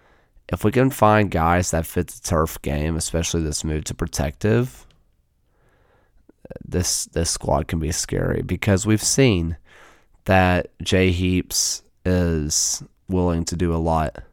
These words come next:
and so is this ownership to bring in good players. And I, I don't know any names,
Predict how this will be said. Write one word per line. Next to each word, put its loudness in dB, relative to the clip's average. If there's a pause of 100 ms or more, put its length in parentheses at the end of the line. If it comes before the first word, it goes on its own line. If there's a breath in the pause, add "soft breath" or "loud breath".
(920 soft breath)
and -4
so 0
is 0
this -2
ownership -2
to -6
bring -2
in -2 (420)
good -2
players. -2 (880 soft breath)
And 6 (140)
I, 10
I 8
don't 8
know 8
any 6
names, 0